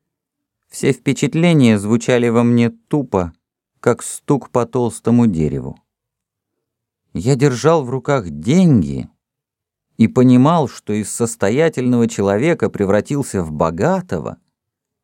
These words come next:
но думал о том, как о прочитанном в книге. Быть может, все мои желания были заслонены в тот момент главным желанием,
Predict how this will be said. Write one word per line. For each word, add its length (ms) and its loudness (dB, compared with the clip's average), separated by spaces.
но 200 2
думал 420 2
о 100 0
том, 460 -2
как 220 -2
о 60 4
прочитанном 760 0
в 140 -12
книге. 520 -2
Быть 240 0
может, 320 4
все 200 -4
мои 240 2
желания 500 2
были 260 2
заслонены 640 2
в 100 -12
тот 200 0
момент 600 0
главным 600 0
желанием, 720 -4